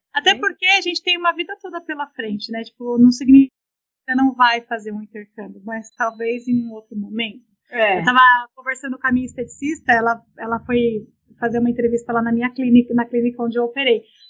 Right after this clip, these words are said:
Speaker 1: Aí ela, "Ai, mas e se não der certo?" Eu falei, "Então, mas também, se não der certo, você volta." Tipo, não, não é uma coisa que é permanente, né? Não é uma coisa que se você fizer, alguém vai morrer, tipo.
Speaker 2: É.
Speaker 1: Não, se não der certo, você traça outro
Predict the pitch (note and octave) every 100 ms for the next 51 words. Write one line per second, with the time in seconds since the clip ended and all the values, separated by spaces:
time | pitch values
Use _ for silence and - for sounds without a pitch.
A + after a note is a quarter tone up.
0 | _ B3 C4+ E4+ F4+ E4 F#4+ - A#4 A4
1 | G4 - C4 B3 - G4 - D4+ B3 C4
2 | E4 E4+ A4+ G4 B3 A#3+ B3 A3+ G#3+ -
3 | F4 G4+ - A#3+ - _ _ _ C5 C5+
4 | C5+ A#4 G#4 - A3+ - D#4 D#4+ D#4 D4+
5 | C#4 F#4+ G#4 _ _ _ C#4 G4+ A#4+ D#5+
6 | - G4 D#4+ D#4 - C#4 B3+ B3+ B3 C4
7 | B3+ C4 B3+ B3 G#3+ - C4 D#4 A#4 A#4
8 | F4+ D#4 - C4 - C4 B3 C4 C#4+ -
9 | A#3+ A3+ A#3+ B3 B3+ B3 B3 B3 A#3 A#3+
10 | A3+ G#3+ - _ A3 G#3 - _ _ G4
11 | F4 C#4+ E4+ - F4 F4+ F#4+ F#4 - E4+
12 | G4 G#4+ A4+ A4 - A#4 A4+ _ _ _
13 | _ A4 G#4 G#4 A4